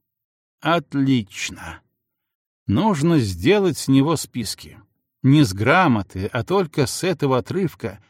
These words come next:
и подписи митрополита. Нужно распространить копии как можно шире среди людей новгородских, а также в других городах и селениях,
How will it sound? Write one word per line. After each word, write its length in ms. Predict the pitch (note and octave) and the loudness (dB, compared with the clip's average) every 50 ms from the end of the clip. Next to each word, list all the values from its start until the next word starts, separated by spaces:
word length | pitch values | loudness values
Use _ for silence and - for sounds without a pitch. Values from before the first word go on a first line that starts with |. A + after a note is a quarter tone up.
| _ _ _ | _ _ _
и 160 | - C3 A#2+ | -2 -2 -2
подписи 640 | - _ - F3 F#3+ F3 _ - D3+ B2+ - - | -2 _ -6 -6 -6 -4 _ -4 -4 -4 -2 0
митрополита. 720 | D3 C#3 - - C3+ G#2+ B2 A2+ G2 F2+ F#2 - - - _ _ _ _ _ _ _ _ _ _ _ _ _ _ _ _ _ | 0 0 0 -2 -4 -6 -4 -6 -6 -8 -12 -18 -20 -20 _ _ _ _ _ _ _ _ _ _ _ _ _ _ _ _ _
Нужно 720 | - G#2+ G2 G2 C#3 F#3+ G3+ F#3 D3+ C#3 D#3+ F3+ F3 D#3+ C3 | -2 0 0 2 0 0 -2 -2 -2 -2 0 2 2 2 2
распространить 880 | B2+ D3 C#3+ - - D3 D3+ - - - C3+ C3 C#3 D#3 D#3+ C#3+ - | 2 0 -2 -4 -4 -4 -4 -4 -4 -4 -2 0 2 2 2 0 -2
копии 520 | - - - F3 F#3+ F#3 - - D3+ C#3+ B2 | -6 -8 -4 -2 -2 -2 -2 0 0 0 0
как 280 | - - B2 A2 - | 0 -2 -6 -4 -4
можно 440 | - C#3+ F3+ D#3+ A#2 G#2+ C3 C#3 B2 | -4 -4 -2 -2 -2 -2 0 -2 -2
шире 460 | - - - - - G3 F#3+ E3+ D#3 | -2 -6 -10 -8 -6 -4 -2 -2 -2
среди 460 | B2+ - - B2 B2 A#2+ G#2 A#2 E3+ E3 | -4 -4 -4 -2 -2 -2 0 0 -2 0
людей 340 | D3+ D3 C3 A2+ D#3+ F3+ | 0 -2 -2 -2 -2 0
новгородских, 800 | E3+ D3+ C3+ B2 A#2 C3 C3+ C3+ C3+ B2+ - - - C3 A#2+ - - - - _ _ _ _ | 0 2 2 2 2 0 0 0 0 -2 -2 -2 -4 -4 -4 -4 -8 -20 -20 _ _ _ _
а 120 | - A#2+ A2+ | -6 -6 -4
также 380 | - F#3 F#3+ D#3+ B2 C3 D3 | -2 -2 -2 -2 0 0 0
в 80 | C#3 C#3 | 0 0
других 500 | C#3+ D#3 D#3 C#3 A#2 B2 D#3+ E3 C#3 A2+ | 0 0 0 0 -2 0 0 0 0 2
городах 560 | A#2 C3+ B2+ B2+ B2 G#2 A#2 D#3+ D#3 - - | 0 0 0 0 0 0 0 -2 -2 -2 -4
и 60 | D3 | -8
селениях, 580 | - - C#3 B2+ A#2 A2 G2+ F#2+ F#2 F#2 F#2 | -6 -4 -2 -2 -2 -2 -2 -4 -8 -10 -14